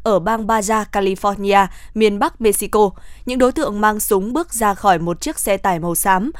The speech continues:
và bắt đầu xả súng vào những người tham dự.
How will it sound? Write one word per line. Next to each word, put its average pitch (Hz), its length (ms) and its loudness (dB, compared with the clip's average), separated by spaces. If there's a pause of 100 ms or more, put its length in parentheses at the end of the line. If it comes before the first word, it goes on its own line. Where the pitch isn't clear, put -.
(140)
và 233 100 4
bắt 269 200 -2
đầu 202 180 0
xả 202 240 0
súng 196 420 -2
vào 196 160 -2
những 170 200 -6
người 214 160 -4
tham 180 200 -6
dự. 190 200 -4